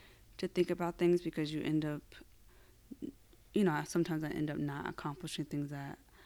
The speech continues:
you know, I know I want to get done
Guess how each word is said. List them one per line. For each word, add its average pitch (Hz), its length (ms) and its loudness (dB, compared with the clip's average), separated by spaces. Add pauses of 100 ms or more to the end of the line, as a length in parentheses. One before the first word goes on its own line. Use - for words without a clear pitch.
(400)
you 175 140 0
know, 147 220 -8
I 151 140 -4
know 147 240 0
I 147 100 -2
want 147 360 -4 (120)
to 160 120 -4
get 156 220 -6
done 156 440 -2